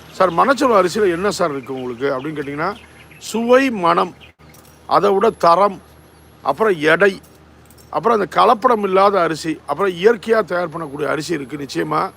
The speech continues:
இது மணச்சல் வந்து சுண்ணாம்பு சச்சினிலிருந்து நீங்க வாங்கி ஒரு தடவை சாப்பிட்டு பாருங்க,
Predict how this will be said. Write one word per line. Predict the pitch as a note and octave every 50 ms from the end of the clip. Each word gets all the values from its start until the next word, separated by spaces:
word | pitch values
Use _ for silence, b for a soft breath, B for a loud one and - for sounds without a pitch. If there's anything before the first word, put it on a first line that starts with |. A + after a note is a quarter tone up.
| b b b b b b b b
இது | D#3 E3
மணச்சல் | E3+ F#3+ B3 D4 A#3 D4+ C4+
வந்து | A#3 G#3 G#3+ B3
சுண்ணாம்பு | F3+ - G3 A#3 B3+ B3 A3+ G3+
சச்சினிலிருந்து | E3 F3+ D#3 F3 F3 F#3 F3+ F3 G3
நீங்க | F#3+ F3+ E3+ E3+
வாங்கி | F3 G3 B3+ D4+ F3+ C4+
ஒரு | A#3 G3+ F3+
தடவை | F#3 G3 A3+ A3
சாப்பிட்டு | E3 F3 F3 G3+ F3 G3 F3 D#3+
பாருங்க, | E3 D#3 D#3 D#3+ E3+ G3+ A3